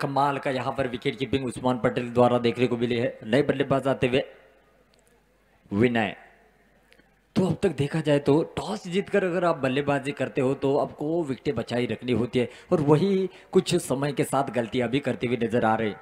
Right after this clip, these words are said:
इसलिए मैं बार बार कहता हूँ, हर बार कहता हूँ दोस्तों,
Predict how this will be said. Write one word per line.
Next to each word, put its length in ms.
इसलिए 260
मैं 140
बार 240
बार 200
कहता 280
हूँ, 180
हर 140
बार 240
कहता 280
हूँ 160
दोस्तों, 380